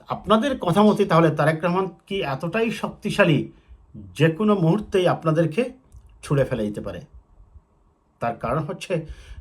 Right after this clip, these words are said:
জনগণের ভালোবাসা নিয়ে তারেক রহমান রাজনীতি করে।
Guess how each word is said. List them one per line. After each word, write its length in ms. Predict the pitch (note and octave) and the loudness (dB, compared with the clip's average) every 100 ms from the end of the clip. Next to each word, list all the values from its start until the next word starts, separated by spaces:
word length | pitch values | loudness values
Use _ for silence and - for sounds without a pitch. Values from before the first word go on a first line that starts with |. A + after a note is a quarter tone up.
| - - | -12 -4
জনগণের 540 | B2 C3+ D3+ G#3+ A3 | 0 2 2 2 0
ভালোবাসা 500 | D3 B2+ F#3 F#3 F#3+ | -2 0 0 -2 -2
নিয়ে 140 | F3+ | -2
তারেক 300 | D#3+ C3 C3 | 0 0 -2
রহমান 220 | B2+ D3+ C#3 | -2 -2 -2
রাজনীতি 500 | A2+ G#2 G#2+ G#2+ A2 | -2 -4 -4 -6 -6
করে। 200 | F#2 | -10